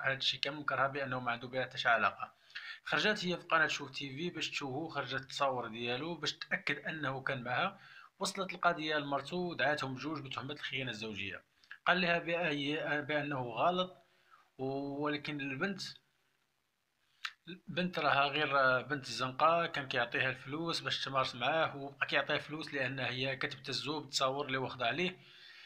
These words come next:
الزوجة ديال هاد المحامي حتى هي محامية، على حسب أقوال هاد الضحية كتقول بأنها اتصلت بها مرات المحامي باش تريح هي وياها، أنها تلقاه هي وياها شي حل، ريحوا في القهوة. ولكن من بعد جا الموليس المخزن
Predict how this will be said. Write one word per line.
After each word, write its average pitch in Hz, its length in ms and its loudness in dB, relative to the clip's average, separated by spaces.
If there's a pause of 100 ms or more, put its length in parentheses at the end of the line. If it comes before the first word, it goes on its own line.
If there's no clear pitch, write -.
(200)
الزوجة 175 440 2
ديال 180 220 2
هاد 160 140 2
المحامي 156 520 0
حتى - 240 -2
هي 151 200 -2
محامية، 151 880 0 (420)
على 170 140 6
حسب - 300 4
أقوال 147 580 0 (300)
هاد 143 140 0
الضحية 135 440 0
كتقول 147 300 -6
بأنها 135 360 0
اتصلت 135 440 -2
بها 135 360 0
مرات 131 420 0
المحامي 143 640 -4 (760)
باش 175 120 0
تريح 151 340 4
هي 131 100 0
وياها، 143 340 2
أنها 151 220 0
تلقاه 139 360 2
هي 139 180 0
وياها 131 280 0
شي - 160 0
حل، 170 300 2
ريحوا 139 260 -2
في - 60 -16
القهوة. 175 480 -2 (420)
ولكن 143 240 -2
من 143 140 -4
بعد 190 280 4 (180)
جا 147 340 2 (120)
الموليس 143 580 -4
المخزن 143 520 -6